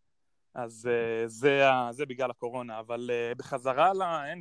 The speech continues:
B A, איזה שחקן שם באזור השתיים שמונה כזה, שתיים עשר. תשמע, בוא גם, אתה יודע, אולי, אה, גאפ כזה, אולי, אה,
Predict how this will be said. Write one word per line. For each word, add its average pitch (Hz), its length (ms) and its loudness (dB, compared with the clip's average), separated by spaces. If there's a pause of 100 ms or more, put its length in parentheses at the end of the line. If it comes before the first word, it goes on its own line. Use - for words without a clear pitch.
B - 0 -
A, 156 340 -8
איזה 151 140 -12
שחקן 156 580 -2
שם 160 220 -2 (120)
באזור 120 360 -4
השתיים 135 320 -8
שמונה 143 460 -10
כזה, 127 200 -4
שתיים 131 300 0
עשר. 147 460 -2 (1600)
תשמע, 208 280 6 (140)
בוא 156 340 2
גם, 196 140 0
אתה 185 80 -2
יודע, 214 220 0
אולי, 143 420 2
אה, 175 220 -4 (140)
גאפ 190 260 -2
כזה, 180 240 -6
אולי, 123 440 -2
אה, 160 960 -2